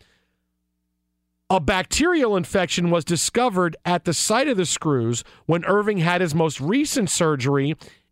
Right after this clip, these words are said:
at the end of March to remove the tension wire in the knee.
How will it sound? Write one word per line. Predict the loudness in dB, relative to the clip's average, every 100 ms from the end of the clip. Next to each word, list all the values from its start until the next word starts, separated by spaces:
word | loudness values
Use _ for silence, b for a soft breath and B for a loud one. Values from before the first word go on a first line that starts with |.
| -4
at | -2
the | 0 0
end | 2
of | 0 0
March | 0 0 -2 -2
to | 0
remove | 0 0 0
the | -2
tension | -2 -2 0 0 0
wire | 2 2 2 0 -2
in | -2 0
the | 0
knee. | 0 0 0 -4